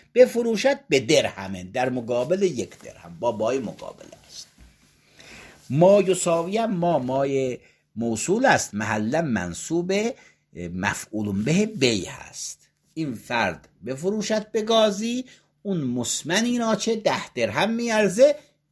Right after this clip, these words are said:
به، در مقابل یک درهم بفروشه. خب گفتم سه صورت داره. فَإِنْ لَمْ یقصد مِنَ المعاملة الا الْمُحَابَاتِ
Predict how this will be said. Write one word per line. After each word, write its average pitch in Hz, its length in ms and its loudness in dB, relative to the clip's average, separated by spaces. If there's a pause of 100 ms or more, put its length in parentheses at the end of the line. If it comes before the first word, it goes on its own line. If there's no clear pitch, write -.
به، 214 260 -4 (200)
در 110 120 2
مقابل 98 400 0
یک 113 260 -6
درهم - 380 -18
بفروشه. - 540 -20
خب - 260 -6 (360)
گفتم 208 300 -2
سه 214 260 0
صورت 101 460 -4
داره. - 120 -20 (800)
فَإِنْ 247 400 0
لَمْ 262 360 4
یقصد 220 540 -2
مِنَ 202 160 -4
المعاملة 180 760 2
الا 151 300 2
الْمُحَابَاتِ 131 880 0